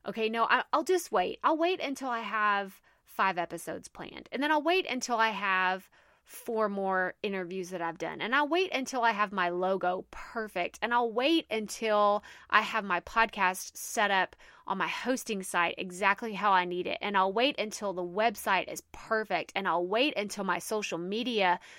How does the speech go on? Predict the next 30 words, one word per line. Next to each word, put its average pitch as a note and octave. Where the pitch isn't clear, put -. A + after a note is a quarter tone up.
I've F#3+
grown A#3
a G#3+
m-, G3
little A#3
bit G#3+
more A3+
of G3+
a F#3
following. G#3
And F#3
I'll F3+
wait." B3+
Stop -
it. -
Stop -
it A#3
with G3+
all F3+
of F3
that, -
okay? B3
Because B3
there's A3+
always C#4+
going A3+
to G3+
be G3
an G3
excuse F3+